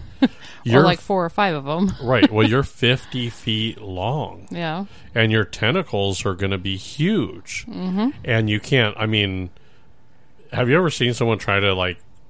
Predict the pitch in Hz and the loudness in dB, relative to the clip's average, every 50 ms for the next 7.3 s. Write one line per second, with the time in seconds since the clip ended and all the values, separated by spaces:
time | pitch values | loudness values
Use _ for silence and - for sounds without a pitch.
0 | - - - - - 107 104 104 101 92 92 92 92 - - 101 - - 101 98 | -20 -18 -8 -2 0 2 2 2 2 2 2 0 0 -2 -6 -6 -2 -2 -2 0
1 | - 113 98 95 92 90 90 90 87 82 - - - 104 95 92 90 95 90 87 | 0 -2 -2 -2 -2 -2 -2 -2 -2 -4 -6 -4 0 0 0 2 0 -2 -4 -2
2 | 80 80 80 82 92 104 - - - - - - - - - - - - - - | -4 -4 -4 -4 -4 -6 -8 -12 -16 -18 -18 -18 -20 -20 -20 -20 -20 -20 -20 -20
3 | - - - - - - - - - - 156 151 - 120 110 104 98 92 87 92 | -20 -20 -20 -20 -20 -20 -20 -10 0 0 0 0 2 0 0 2 2 2 2 2
4 | 104 110 92 - 196 185 - - - - - - - - 120 123 120 - - - | 2 2 0 -2 -6 -8 -10 -12 -14 -16 -18 -18 -4 0 0 0 0 -2 -8 -16
5 | - - - 113 117 143 - - 175 160 160 160 147 139 139 120 110 120 117 113 | -20 -4 2 4 4 4 4 2 0 2 2 2 2 2 0 2 2 4 4 6
6 | 113 110 107 113 110 113 104 101 98 98 95 95 - - - 113 101 98 98 95 | 6 6 6 6 4 4 4 4 4 4 2 -2 -8 -8 -2 0 2 4 4 4
7 | 95 92 95 95 98 | 4 2 2 0 -2